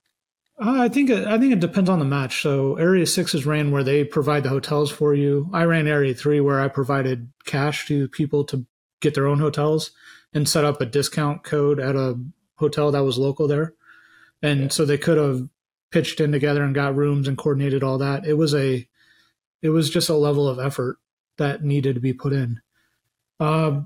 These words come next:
Speaker 1: if I do it, I don't know. Like, I've been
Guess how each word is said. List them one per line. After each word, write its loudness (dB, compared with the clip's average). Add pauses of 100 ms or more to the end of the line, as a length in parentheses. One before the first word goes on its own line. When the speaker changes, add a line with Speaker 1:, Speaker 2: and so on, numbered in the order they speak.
Speaker 1:
if 0
I 4
do 2
it, 2
I 0
don't 4
know. 0
Like, 0
I've 2
been 2